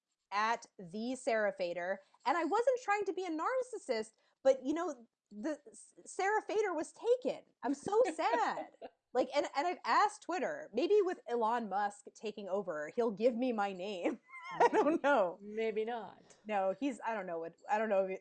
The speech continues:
Speaker 1: I don't even wanna get into that, but
Speaker 2: No, we should not get
Speaker 1: we should
Speaker 2: into
Speaker 1: not
Speaker 2: that.
Speaker 1: get into that. But
Speaker 2: Whole
Speaker 1: at
Speaker 2: different
Speaker 1: the Sarah
Speaker 2: discussion.
Speaker 1: Fader on Twitter,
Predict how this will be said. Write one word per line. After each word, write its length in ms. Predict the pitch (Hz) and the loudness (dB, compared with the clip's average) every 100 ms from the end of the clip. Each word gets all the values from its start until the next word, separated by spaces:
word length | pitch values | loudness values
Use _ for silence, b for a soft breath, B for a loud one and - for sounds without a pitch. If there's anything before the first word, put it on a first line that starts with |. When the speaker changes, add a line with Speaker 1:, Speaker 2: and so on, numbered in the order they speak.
| - | -2
Speaker 1:
I 80 | 247 | -2
don't 100 | 302 | -2
even 120 | 226 | -4
wanna 160 | 190 | -6
get 100 | 180 220 | -4 -4
into 220 | 226 - | -4 -2
that, 280 | 185 175 143 | 0 0 -2
but 120 | 185 180 | -6 -4
Speaker 2:
No, 160 | 170 156 | -4 -6
we 120 | 165 | -10
should 260 | - 185 | -10 -8
not 280 | 190 190 - | -6 -6 -6
get 100 | 208 | -6
Speaker 1:
we 40 | 180 | -6
should 60 | 175 | -6
Speaker 2:
into 100 | 160 | -2
Speaker 1:
not 160 | 214 | 0
Speaker 2:
that. 60 | 262 | 2
Speaker 1:
get 100 | 247 | 0
into 100 | 185 | -4
that. 140 | 170 - _ - | -6 -8 _ 4
But 240 | 233 - | 4 4
Speaker 2:
Whole 100 | 202 | -4
Speaker 1:
at 240 | 202 254 277 | 0 2 0
Speaker 2:
different 80 | 220 | -2
Speaker 1:
the 140 | 277 | -6
Sarah 280 | - 285 285 | -4 -2 0
Speaker 2:
discussion. 140 | 285 240 | 0 0
Speaker 1:
Fader 80 | 254 | 0
on 80 | 254 | -2
Twitter, 480 | 202 180 175 170 | -4 -4 -2 -4